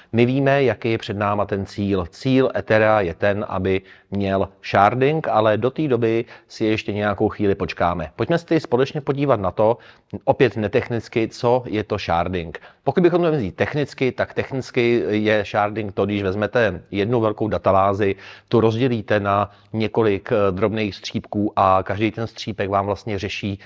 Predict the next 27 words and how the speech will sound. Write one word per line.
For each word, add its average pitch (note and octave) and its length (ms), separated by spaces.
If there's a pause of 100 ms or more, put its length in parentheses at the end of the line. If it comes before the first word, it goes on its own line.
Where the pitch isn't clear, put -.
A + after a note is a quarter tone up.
(160)
někdo G2+ 420
jiný. F2 460
Představte C#3+ 400
si G2+ 340
v - 80
centru D#3 420
Prahy B2 380
nebo G2+ 180
v - 40
centru A2+ 300
Londýna, A#2+ 520
je A2+ 60
to G#2 120
úplně G2+ 280
jedno, G#2 320 (300)
malou B2+ 300
oblíbenou A2+ 640
restauraci G#2+ 680
vyhlášenou G2+ 760
pro F#2+ 260
dvacet G#2 420
a - 80
pětadvacet F#2 580
li-, E2 120
nebo F2+ 160
pětadvacet F#2 520
lidí. F#2 300